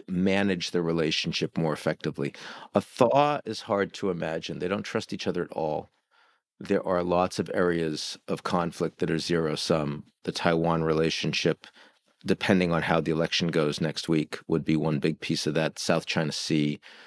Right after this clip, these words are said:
territorial issues, um, and the export controls the U S is putting in place on semiconductors, cloud computing, and other pieces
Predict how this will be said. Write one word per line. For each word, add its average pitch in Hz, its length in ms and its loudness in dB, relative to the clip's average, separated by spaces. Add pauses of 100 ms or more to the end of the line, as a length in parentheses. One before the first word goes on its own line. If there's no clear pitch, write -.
(220)
territorial 80 580 2
issues, 71 500 -2 (480)
um, 95 260 4
and 101 260 4
the 90 140 2
export 92 420 0
controls 80 460 0
the 78 100 -4
U 85 160 2
S 82 220 0
is 76 80 -4
putting 78 300 0
in 76 100 -2
place - 500 0 (400)
on 90 120 4
semiconductors, 82 720 0
cloud 82 260 2
computing, 76 540 0
and 73 120 -4
other 82 260 4
pieces - 680 -2